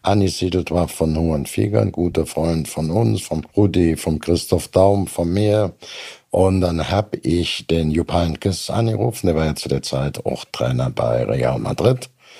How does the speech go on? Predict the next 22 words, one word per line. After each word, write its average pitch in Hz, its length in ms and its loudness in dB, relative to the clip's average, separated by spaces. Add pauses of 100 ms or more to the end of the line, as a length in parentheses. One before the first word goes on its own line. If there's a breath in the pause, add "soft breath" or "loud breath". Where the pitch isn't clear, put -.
(540 loud breath)
Und 85 120 0
da 80 100 2
gab's 85 320 -2
noch 90 100 2
eine 82 160 0
andere, 92 540 0
das 85 240 -2
muss 92 160 -4
man 82 140 0
dabei 78 280 2
berücksichtigen. 98 1080 -2 (260 loud breath)
Damals 98 640 0
hieß 92 400 0
es, 90 240 -2
es 76 240 -6
dürfen 98 680 0 (340 soft breath)
nur 113 760 4 (160)
drei 104 400 2
nicht, 104 760 0 (720)
ja, 78 280 2
also, 90 240 2
also 92 260 2